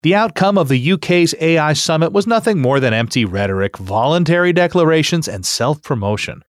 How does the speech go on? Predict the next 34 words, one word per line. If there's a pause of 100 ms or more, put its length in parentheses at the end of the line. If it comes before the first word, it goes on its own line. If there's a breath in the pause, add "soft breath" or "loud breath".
(140)
Alongside
a
drastically
small
emphasis
on
the
opportunity
for
good (160)
that
A
I's
potential
holds, (140)
the
summit
ignored
the
immediate
urgency
for
international
legislation. (180)
Despite
likely
plaudits,
the
U
K
missed
an
opportunity
to